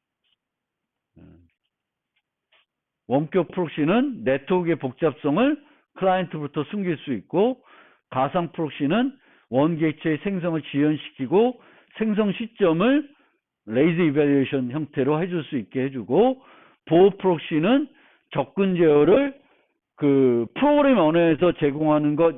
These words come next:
이상으로, 어, 어떤 필요한, 에, 접근 제어를 제공해 줄 수 있죠. 그래서 강건성을 높여줄 수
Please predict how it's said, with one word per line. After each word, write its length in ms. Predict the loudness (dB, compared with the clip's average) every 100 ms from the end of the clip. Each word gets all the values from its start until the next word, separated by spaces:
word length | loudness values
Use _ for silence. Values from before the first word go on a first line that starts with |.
| -4
이상으로, 720 | -4 0 0 2 2 0 -4 _ _ _ _
어, 380 | -6 -4 -4 -6
어떤 320 | -4 -4 -4
필요한, 460 | -2 2 2 0 -6 _ _ _ _ _ -12
에, 420 | -8 -8 -10 -8
접근 340 | -8 -6 -4 0
제어를 600 | 2 4 2 2 -2 _ _ _ _ _ -10
제공해 420 | -4 -2 2 2
줄 140 | 0 -4
수 220 | -6 -6
있죠. 320 | -6 -6 -12 -4
그래서 380 | -4 0 -2
강건성을 880 | -2 -2 0 0 0 0 2 0 -4 -12 _ _ _
높여줄 480 | -4 -2 -2 -2 -4 -6
수 300 | -4 -4